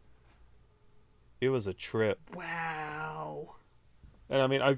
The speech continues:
Speaker 1: I guess
Speaker 2: That
Speaker 1: I, I sorta hyping it up. It basically just was sort of, like, about what you'd expect from, like, one of those Barnes and Noble style bookstores or a Second
Speaker 2: Yeah.
Speaker 1: and Charles style bookstore. But, uh,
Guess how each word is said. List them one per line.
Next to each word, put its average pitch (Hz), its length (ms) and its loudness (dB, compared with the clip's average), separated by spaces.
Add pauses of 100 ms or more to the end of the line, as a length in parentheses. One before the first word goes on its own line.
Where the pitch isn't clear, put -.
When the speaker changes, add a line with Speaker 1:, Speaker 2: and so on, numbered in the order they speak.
Speaker 1:
I 147 80 4
guess 170 300 6
Speaker 2:
That 123 340 0
Speaker 1:
I, 123 60 2
I 120 140 0
sorta 131 460 8
hyping 131 400 4
it 131 100 4
up. 131 200 6
It 117 180 -4
basically 123 520 4
just 113 200 -2 (720)
was 123 160 2
sort 135 320 8
of, - 320 0 (160)
like, 123 220 2
about 120 280 6
what 127 160 2
you'd 135 140 0
expect 127 420 2
from, 117 300 -2
like, 113 260 0
one 120 140 2
of 110 80 0
those 113 300 4
Barnes 120 400 4
and 110 80 -2
Noble 113 280 4
style 107 460 4
bookstores 127 680 0 (600)
or 110 200 0
a 101 60 -2
Second - 200 2
Speaker 2:
Yeah. 165 80 2
Speaker 1:
and - 80 -2
Charles 113 340 4
style 120 540 4
bookstore. 123 640 2
But, 107 400 0
uh, 98 280 4